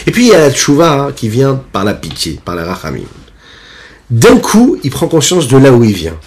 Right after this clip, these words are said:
Il comprend que c'est le fils du roi des rois, Kadosh Baruch Hu, le roi des rois. Il prend conscience de la chute vertigineuse de cette étincelle divine qui est descendue dans son corps, ici-bas, avec cette âme, cette âme animale. Ce souvenir-là, hein,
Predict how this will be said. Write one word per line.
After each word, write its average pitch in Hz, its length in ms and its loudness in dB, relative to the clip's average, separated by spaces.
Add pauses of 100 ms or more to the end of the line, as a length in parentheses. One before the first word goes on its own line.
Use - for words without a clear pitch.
(460)
Il 143 60 -4
comprend 147 300 -4
que 151 140 -2
c'est - 160 -2
le 104 100 -2
fils 143 460 -8
du 101 100 -6
roi 107 320 -2
des 107 140 -4
rois, 127 280 -2
Kadosh 110 320 -2
Baruch 101 300 -4
Hu, 117 100 0
le 95 60 -4
roi 107 160 0
des 98 80 -2
rois. - 260 -12 (680)
Il 165 120 2
prend 208 180 4
conscience 208 600 2
de 147 60 2
la 135 80 6
chute 151 200 -4
vertigineuse 147 880 0
de 139 400 4
cette 131 220 -2
étincelle 135 360 0
divine 139 360 0
qui 135 100 -4
est 127 40 2
descendue 131 320 0
dans 127 120 0
son 113 180 -6
corps, 113 480 -2
ici-bas, 104 520 -8 (260)
avec 101 160 -8
cette - 180 -10
âme, 92 180 -4 (100)
cette - 240 -12
âme 90 120 -6
animale. 76 380 -12 (1200)
Ce - 300 0
souvenir-là, 143 960 4
hein, 117 240 -4